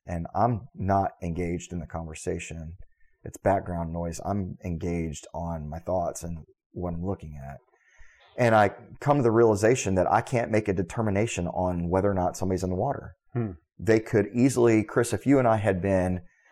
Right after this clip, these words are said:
Speaker 1: in a capsized vessel and one day turned into two, and I'm looking at you, and you're fried, dude. Red hair, light eyes.
Speaker 2: Torched.
Speaker 1: Torched. And I'm like, "We gotta get under the boat,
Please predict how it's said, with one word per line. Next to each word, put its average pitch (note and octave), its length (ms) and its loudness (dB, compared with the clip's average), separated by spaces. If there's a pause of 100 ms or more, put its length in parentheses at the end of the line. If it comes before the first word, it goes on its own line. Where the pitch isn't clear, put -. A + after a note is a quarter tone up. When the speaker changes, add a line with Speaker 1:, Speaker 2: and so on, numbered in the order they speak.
(200)
Speaker 1:
in G#2 100 2
a F#2+ 60 0
capsized F#2 540 0
vessel F2 580 -2 (420)
and F#2+ 200 0
one G2 160 4
day F#2+ 160 4
turned F#2+ 320 -2
into F2 160 -2
two, F#2 320 -2
and E2+ 100 -2
I'm G#2 180 0
looking G2+ 220 0
at - 140 -6
you, F2 480 0
and F2+ 100 -4
you're G2 120 -2
fried, D2+ 800 0 (140)
dude. E2+ 260 -12 (300)
Red G#2 260 4
hair, G2 480 2 (120)
light G2 300 4
eyes. F#2 600 2
Speaker 2:
Torched. - 500 2 (380)
Speaker 1:
Torched. A2 420 2
And G#2 100 0
I'm F#2+ 80 0
like, F#2 260 2 (1400)
"We G2+ 100 0
gotta F#2 240 4
get E2+ 160 -4
under E2+ 180 -4
the D2+ 60 -10
boat, E2 280 -8